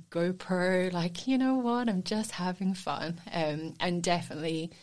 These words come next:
movement and being in nature is,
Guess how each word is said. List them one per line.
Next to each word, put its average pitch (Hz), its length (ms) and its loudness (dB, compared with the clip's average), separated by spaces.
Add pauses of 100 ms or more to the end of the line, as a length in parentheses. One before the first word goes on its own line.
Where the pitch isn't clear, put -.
(240)
movement 175 1080 -2
and 165 240 0
being 160 200 0
in 151 140 0
nature 143 540 -2 (600)
is, 160 360 -2